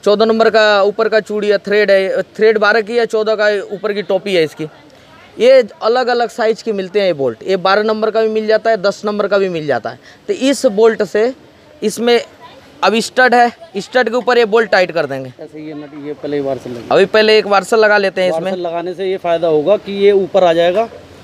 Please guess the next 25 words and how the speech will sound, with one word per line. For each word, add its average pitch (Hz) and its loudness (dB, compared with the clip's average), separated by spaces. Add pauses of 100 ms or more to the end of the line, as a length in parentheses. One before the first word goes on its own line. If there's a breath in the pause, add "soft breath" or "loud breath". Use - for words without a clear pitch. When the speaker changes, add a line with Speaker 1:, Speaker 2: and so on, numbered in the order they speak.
(220)
Speaker 2:
और 170 4
आपका 185 0
ये 208 4
जो 208 2
lock 175 2
है, 214 4
ये 214 4
proper 185 0
बैठ 156 -2
जाएगा। 127 -6 (160)
Speaker 1:
अब 170 0
देखो, 202 2
ये 220 4
वार्सल 202 2
Speaker 2:
Warsel 220 2
Speaker 1:
लगा 175 2
लिया। 165 0
Speaker 2:
लगाने 151 -4
का, 143 -16 (160)
warsel 160 -10
लगाने 185 -6
का 208 -8
फ़ायदा 180 -4
ये 185 -2
होगा। 127 -6